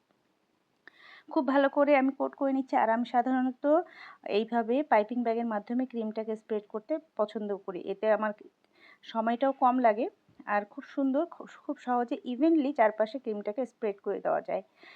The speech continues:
আর ভিডিওতে দেখে লক্ষ্য করে বুঝতেই পারছেন যে কিভাবে আমি কাজটা করছি।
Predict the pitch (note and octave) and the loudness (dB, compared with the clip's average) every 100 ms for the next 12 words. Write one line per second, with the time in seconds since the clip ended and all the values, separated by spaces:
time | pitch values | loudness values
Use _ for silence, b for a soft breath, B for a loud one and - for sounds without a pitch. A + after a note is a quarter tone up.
0 | B _ _ - G3 G3+ C4 D4 D4 C4 | B _ _ 0 0 2 -2 -2 -2 -4
1 | B3+ C4 B3 - C4+ B3 C4+ A#3 A#3 - | -4 -6 -8 -6 -6 -2 -4 -4 -8 -6
2 | C#4+ A#3 A3 A#3 G#3 G3+ B3 A#3 A3 A#3+ | -4 -4 -4 -8 -8 -10 -10 -10 -6 -4
3 | A3+ A3 A3 G#3 G#3+ A3+ B3 A#3+ - G4 | -4 -6 -6 -6 -4 -10 -10 -12 -10 -10